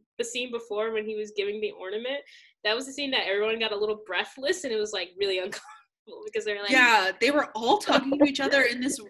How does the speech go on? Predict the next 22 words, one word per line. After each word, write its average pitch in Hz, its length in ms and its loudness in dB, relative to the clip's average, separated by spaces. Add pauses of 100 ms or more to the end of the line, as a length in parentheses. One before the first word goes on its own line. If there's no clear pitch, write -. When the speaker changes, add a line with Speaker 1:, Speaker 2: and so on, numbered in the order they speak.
Speaker 2:
really 269 320 4 (140)
weird 233 300 -4
Speaker 1:
<laughs> - 60 -2
Speaker 2:
tone. 214 460 0
Speaker 1:
They're 320 160 4
like, 285 120 4
Speaker 2:
And 254 80 2
there 302 80 6
was 339 160 4
tension 320 420 4
between 294 320 -2 (240)
everyone. 233 680 -2
And 220 140 -4
you 339 100 4
know 381 120 8
what 349 180 4
kind 320 140 2
of 330 80 2
tension 269 360 -2
we're 233 120 -10
talking 214 360 -8
about. 151 300 -8